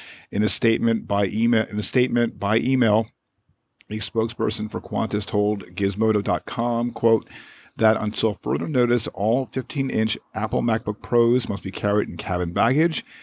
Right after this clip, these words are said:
and switched off her flight following a recall notice issued by Apple.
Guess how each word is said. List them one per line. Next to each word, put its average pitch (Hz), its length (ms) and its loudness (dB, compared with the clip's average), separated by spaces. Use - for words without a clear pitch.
and 90 240 -2
switched 123 340 0
off 113 160 0
her 107 140 -4
flight 101 440 2
following 104 440 0
a 85 100 0
recall 98 400 -2
notice 87 400 -2
issued - 260 -4
by 92 140 0
Apple. 123 560 2